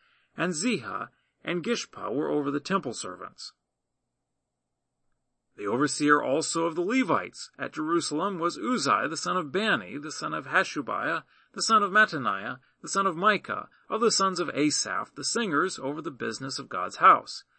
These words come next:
For there was a commandment from the king concerning them, and a settled provision for the singers as every day required.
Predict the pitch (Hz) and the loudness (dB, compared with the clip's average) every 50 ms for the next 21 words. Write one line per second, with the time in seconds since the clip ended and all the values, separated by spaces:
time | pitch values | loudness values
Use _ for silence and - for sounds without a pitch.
0 | _ _ _ _ _ _ _ _ - 127 156 220 233 247 233 262 - 247 233 262 | _ _ _ _ _ _ _ _ 0 4 6 8 8 8 6 2 0 -2 0 4
1 | 269 240 165 117 107 131 143 - - 165 170 175 - - 202 202 170 147 135 139 | 4 4 4 4 2 -2 -4 -6 -10 -12 -12 -10 -8 -4 -4 -2 -2 -2 -4 -6
2 | 135 - - 202 208 156 107 90 85 87 90 131 175 170 - _ _ _ _ _ | -6 0 4 6 6 6 4 0 -6 -4 -2 -2 -2 -2 -6 _ _ _ _ _
3 | _ _ - 131 180 180 - - 202 214 226 214 - 190 202 175 190 240 196 135 | _ _ -4 -2 -2 0 2 4 6 6 6 6 4 2 0 4 6 6 6 4
4 | 127 113 98 107 - 147 147 156 143 - 208 214 180 131 98 90 - - - 135 | 2 -4 -6 -6 -6 -6 -4 -2 -2 0 0 0 0 -2 -4 -4 -6 -4 -2 0
5 | 135 123 135 135 135 143 135 123 117 110 110 117 - - 156 180 180 143 101 92 | 0 2 0 0 0 -2 -2 -2 -4 -4 -4 -6 -6 -2 4 6 6 6 6 2
6 | 87 87 | -4 -8